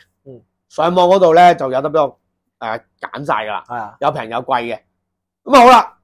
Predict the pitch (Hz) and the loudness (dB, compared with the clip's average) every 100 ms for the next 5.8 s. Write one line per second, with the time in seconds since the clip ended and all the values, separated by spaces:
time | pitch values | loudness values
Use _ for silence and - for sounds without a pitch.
0 | _ - 202 190 143 120 160 156 135 113 | _ -4 2 2 2 -4 -4 -4 -6 -10
1 | 104 175 123 127 139 180 185 160 147 110 | -6 -4 -2 0 0 -2 -4 -4 -4 -4
2 | 110 117 110 104 _ 143 156 143 123 120 | -4 -4 -8 -14 _ -14 -12 -12 -12 -8
3 | 208 190 202 190 127 117 120 117 127 123 | -8 -2 -2 -2 -6 -6 -6 -6 -6 -10
4 | 113 104 175 180 _ 131 135 147 120 165 | -10 -8 -10 -10 _ -14 -12 -8 -8 -8
5 | 165 170 160 160 165 156 151 | -10 -6 -6 -6 -10 -10 -12